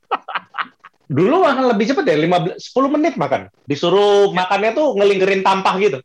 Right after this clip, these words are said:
Speaker 2: Mantap.
Speaker 1: Ya, bagian paling agak menggelikan dulu ketika saya dipaksa untuk makan komando itu adalah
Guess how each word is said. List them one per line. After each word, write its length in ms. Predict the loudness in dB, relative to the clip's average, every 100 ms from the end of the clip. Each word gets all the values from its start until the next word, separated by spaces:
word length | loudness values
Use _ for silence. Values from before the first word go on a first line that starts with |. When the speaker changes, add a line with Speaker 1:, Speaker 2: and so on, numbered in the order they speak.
| _ -6
Speaker 2:
Mantap. 320 | -2 -2 -4 -10
Speaker 1:
Ya, 80 | -14 _ -6
bagian 480 | -4 -2 -2 -2 -4
paling 480 | -4 -2 -6 -10 -14 _
agak 480 | -4 -2 0 -2 -6 -6
menggelikan 480 | -2 -2 -2 -4 -4
dulu 160 | -4
ketika 320 | -6 -6 -6
saya 160 | -2 -4
dipaksa 320 | -2 -6 -4
untuk 240 | -6 -6 -10
makan 240 | -8 -6 -6
komando 480 | -4 -4 -4 -2 -4
itu 240 | -2 -4
adalah 480 | -2 -2 0 -4